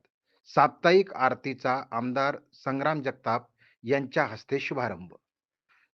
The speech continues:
सारसनगर परिसरातील राधाकृष्ण मंदिरात प्रभाताई भोंग यांच्या पुढाकारातून आणि रेणुका भजनी मंडळ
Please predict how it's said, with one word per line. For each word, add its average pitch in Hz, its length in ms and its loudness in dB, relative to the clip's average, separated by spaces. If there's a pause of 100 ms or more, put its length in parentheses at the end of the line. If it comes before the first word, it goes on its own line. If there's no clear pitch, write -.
(100)
सारसनगर 175 540 4
परिसरातील 131 720 -2 (520)
राधाकृष्ण 165 800 2
मंदिरात 135 500 -2 (560)
प्रभाताई 160 540 2
भोंग 131 360 -4 (420)
यांच्या 151 420 0
पुढाकारातून 127 800 -2 (460)
आणि 139 280 2
रेणुका 156 500 0
भजनी 139 380 -4
मंडळ 143 380 -2